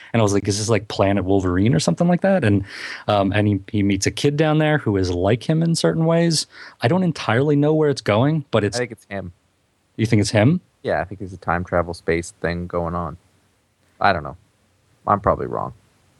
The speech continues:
Speaker 2: It was a good story is what I'm saying.
Speaker 1: I mean, if you wanna see Wolverine, like, free falling through the atmosphere onto a, onto a planet, it's, it's
Speaker 2: Killing a
Speaker 1: pretty fun.
Speaker 2: giant bug thing.
Speaker 1: And I like that it's like, this takes place whenever. I don't care. It's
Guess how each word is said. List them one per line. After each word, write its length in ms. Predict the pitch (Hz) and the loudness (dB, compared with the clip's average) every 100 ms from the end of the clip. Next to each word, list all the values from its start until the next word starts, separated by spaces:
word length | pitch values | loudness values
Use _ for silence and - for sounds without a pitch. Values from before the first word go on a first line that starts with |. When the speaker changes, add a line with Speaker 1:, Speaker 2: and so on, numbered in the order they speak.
| _ | _
Speaker 2:
It 20 | |
was 80 | 135 | -4
a 20 | |
good 180 | 139 139 | -2 -2
story 320 | - 104 92 | 0 2 2
is 80 | 87 | 0
what 100 | 87 | -2
I'm 60 | 80 | -2
saying. 300 | - 71 78 _ _ _ _ _ _ _ _ _ 120 | -4 -6 -8 _ _ _ _ _ _ _ _ _ 0
Speaker 1:
I 40 | |
mean, 180 | 139 127 | 2 4
if 240 | 135 - | 2 2
you 80 | 143 | 2
wanna 160 | 170 151 | 4 4
see 260 | - 135 | 4 2
Wolverine, 600 | 113 120 113 107 104 95 98 | 4 2 4 4 4 2 2
like, 180 | 95 | 0
free 220 | - - 101 | 0 0 2
falling 320 | 107 95 92 | 4 4 2
through 160 | - | 2
the 80 | 95 | 4
atmosphere 560 | 90 87 92 95 85 82 | 4 2 0 0 0 0
onto 340 | 95 87 95 90 | -2 -2 0 0
a, 160 | 90 90 - | -2 -4 0
onto 100 | 98 | 2
a 60 | |
planet, 440 | 92 - 95 82 - _ _ _ _ 107 | 2 2 2 2 0 _ _ _ _ -8
it's, 80 | 113 | -2
it's 100 | 110 | 0
Speaker 2:
Killing 180 | 107 | 0
a 40 | 95 | 2
Speaker 1:
pretty 120 | 107 | 2
fun. 400 | 92 95 82 80 - _ | 2 2 2 0 -6 _
Speaker 2:
giant 500 | - 98 95 95 90 - _ _ _ _ _ _ | -6 -2 0 -2 -6 -12 _ _ _ _ _ _
bug 280 | 87 90 87 | -8 -8 -10
thing. 380 | _ 78 78 92 - - | _ -6 -6 -10 -14 -2
Speaker 1:
And 100 | 120 | 2
I 60 | |
like 220 | 147 151 165 | 2 2 2
that 120 | 151 | 2
it's 160 | 143 - | 2 2
like, 260 | 120 113 | 2 0
this 240 | 120 107 - | -6 -6 -4
takes 200 | 113 - | -4 -4
place 300 | - 101 - | -4 -4 -2
whenever. 420 | 101 131 135 131 | 0 2 0 0
I 40 | |
don't 160 | 87 82 | -2 -4
care. 520 | - 113 123 131 135 123 | -2 2 2 2 -2 -4
It's 160 | - | -2